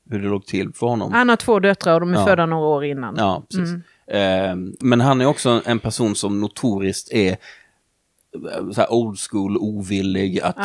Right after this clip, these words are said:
Speaker 1: psykologisera varför han skriver
Speaker 2: Ja, ja.
Speaker 1: vad han skriver.
Speaker 2: Ja, ja.
Speaker 1: Det är en sådär, jag bara
Speaker 2: Ja.
Speaker 1: satt, jag bara satte mig vid skrivmaskinen,
Speaker 2: Ja,
Speaker 1: så
Speaker 2: ja.
Speaker 1: skrev jag.
Speaker 2: Ja,
Speaker 1: Och så
Speaker 2: absolut.
Speaker 1: bara blev det så här.
Speaker 2: Ja,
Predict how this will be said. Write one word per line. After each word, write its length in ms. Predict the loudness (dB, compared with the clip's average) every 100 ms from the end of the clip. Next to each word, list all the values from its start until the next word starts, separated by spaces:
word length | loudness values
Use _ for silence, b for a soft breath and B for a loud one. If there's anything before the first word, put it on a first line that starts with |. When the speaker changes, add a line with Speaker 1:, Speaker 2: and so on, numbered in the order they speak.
| 2
Speaker 1:
psykologisera 760 | 2 2 0 0 0 2 2 2
varför 400 | 4 2 2 -2
han 140 | -2
skriver 260 | -2 -2 2
Speaker 2:
Ja, 140 | 2
ja. 80 | 2
Speaker 1:
vad 80 | 2
han 120 | 0
skriver. 560 | 2 2 4 2 0 -4
Speaker 2:
Ja, 80 | -2
ja. 200 | 0 0
Speaker 1:
Det 80 | 2
är 60 | 2
en 60 | 2
sådär, 300 | 2 0 2
jag 200 | 0 2
bara 100 | 4
Speaker 2:
Ja. 40 | 4
Speaker 1:
satt, 260 | 2 2
jag 120 | 0 2
bara 100 | 2
satte 200 | 0 -2
mig 120 | -4
vid 100 | -2
skrivmaskinen, 480 | 0 0 -2 -2 2
Speaker 2:
Ja, 60 |
Speaker 1:
så 60 | 2
Speaker 2:
ja. 60 | 2
Speaker 1:
skrev 160 | 0 -2
jag. 120 | -4
Speaker 2:
Ja, 140 | -2
Speaker 1:
Och 80 | 0
så 40 | 0
Speaker 2:
absolut. 180 | 2 2
Speaker 1:
bara 80 | 2
blev 200 | 2 2
det 80 |
så 100 | 2
här. 120 | 2
Speaker 2:
Ja, 40 | 2